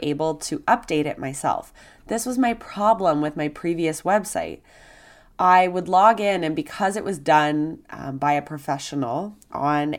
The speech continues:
a non-user-friendly site, I wasn't able to update anything myself. I didn't know how to reformat things. I didn't know how to change fonts because it was a language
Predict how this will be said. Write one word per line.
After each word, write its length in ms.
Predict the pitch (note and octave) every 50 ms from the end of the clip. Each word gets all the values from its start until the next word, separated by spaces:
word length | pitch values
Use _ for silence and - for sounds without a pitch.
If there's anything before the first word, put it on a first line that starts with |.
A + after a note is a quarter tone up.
| - -
a 560 | D3 C#3+ C#3 C#3 C#3 C#3 C#3 C#3 C3+ - - -
non-user-friendly 1200 | - E3 D#3 D#3 D#3 E3 F#3 G#3+ A3+ G#3 F#3+ F#3 G3+ F#3 G3 F#3 - - F3 E3 E3+ F3+ F#3+ F#3+
site, 540 | - - - C#3 A#2+ C#3 F#3 G#3+ - - _ _ _ - - - - - - - - _ _ _ _ _ _ _ -
I 120 | F#3+ G#3+ G#3+
wasn't 380 | G#3+ A#3 A#3+ C#4+ D4 C#4+ -
able 280 | F#3 G3+ G#3+ G3+ A3+ A3
to 140 | - G#3+ -
update 440 | - E3 D#3+ - - D#3+ D3 C#3
anything 460 | - - - - D3+ - - F#2 F2+ -
myself. 520 | C#3+ D3+ D3 - C3+ - - - - - -
I 140 | - E3+ F3+ F3+ - _ -
didn't 300 | G#3 A3 B3 C4 C4+ -
know 180 | A3+ A3 G#3+
how 400 | G#3 - E3+ F3+ D#3+ D#3+ E3 E3
to 500 | E3 - - - - D#3+ D3+ D3+ D3+ D3 C#3
reformat 640 | D3 D#3+ D#3+ D#3 - D#3 D3+ D3 C#3+ C3+ - - _
things. 320 | - F#2+ C2+ C#2 D3+ -
I 20 | F3
didn't 200 | F3+ A3 A#3+ A#3
know 100 | A#3 A3+
how 80 | A3+
to 100 | G#3+ G3+
change 340 | F#3+ - G3+ F#3+ F3+ E3 -
fonts 380 | - E3 C#3 C3+ - - - -
because 460 | - E3 - - F3+ F3 E3+ E3 - _ - - _ _ _ _ _ _ -
it 180 | G#3 G#3 -
was 440 | - F#3+ G3 F#3+ F#3 - - - - G#3+ -
a 100 | - F3
language 640 | E3 D#3+ F3 F3+ F#3 G3 G#3 G#3 G#3 G#3 G3+ F3